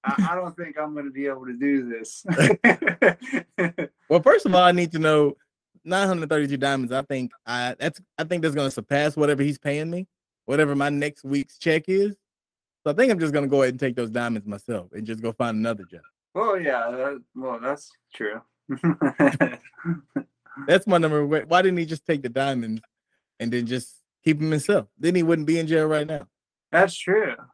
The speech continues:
Speaker 1: Very true. He wouldn't
Speaker 2: But
Speaker 1: be a ja-, he wouldn't be a jailbird, you know. It looked like a referee. <laughs>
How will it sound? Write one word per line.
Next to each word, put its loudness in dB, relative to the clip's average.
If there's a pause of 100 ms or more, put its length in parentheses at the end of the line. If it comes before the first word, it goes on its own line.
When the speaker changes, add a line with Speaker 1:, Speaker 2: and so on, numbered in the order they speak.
(300)
Speaker 1:
Very -4
true. -10 (300)
He 2
wouldn't 6
Speaker 2:
But 0
Speaker 1:
be 8
a 6
ja-, 2
he 4
wouldn't 4
be 4
a 2
jailbird, 2
you -2
know. 2
It -4
looked 0
like 4
a 0
referee. 0 (580)
<laughs> -